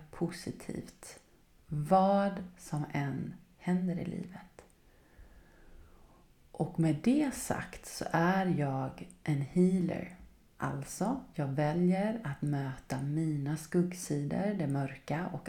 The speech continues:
and-, för andra. Så det handlar inte om att se förbi det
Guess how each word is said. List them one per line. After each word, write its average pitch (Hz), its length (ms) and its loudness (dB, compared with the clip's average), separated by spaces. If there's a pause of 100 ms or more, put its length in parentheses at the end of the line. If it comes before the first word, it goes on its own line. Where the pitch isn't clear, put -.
and-, 135 440 -2
för 156 220 2
andra. 135 640 -2 (960)
Så - 120 -4
det 156 80 2
handlar 151 580 2 (100)
inte 214 540 2
om 208 640 2 (240)
att - 220 -4
se 143 220 -2
förbi 143 760 2 (1120)
det 131 260 -4